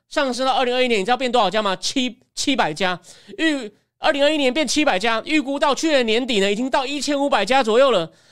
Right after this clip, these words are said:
其中有四成，就将近一半，哦，都是中共、中共富豪所设立的。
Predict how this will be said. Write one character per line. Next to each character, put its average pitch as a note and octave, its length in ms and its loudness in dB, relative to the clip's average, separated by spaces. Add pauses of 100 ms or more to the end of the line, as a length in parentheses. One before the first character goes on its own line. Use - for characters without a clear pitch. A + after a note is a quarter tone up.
其 - 80 -8
中 D#4 160 2
有 A3+ 80 2
四 D#4+ 240 0
成， G#3+ 220 0
就 C#4+ 60 2
将 D4 180 0
近 C#4+ 160 0
一 C4+ 40 -2
半， B3 360 -2 (220)
哦， G3 120 -4
都 C4 160 2
是 C4+ 220 -4 (1800)
中 D4+ 180 0
共、 C#4 340 0
中 C#4+ 140 -2
共 D#4 160 4
富 D4 160 0
豪 G#3+ 220 2
所 G3 180 -2
设 C4 160 2
立 A#3+ 160 0
的。 C3+ 180 -2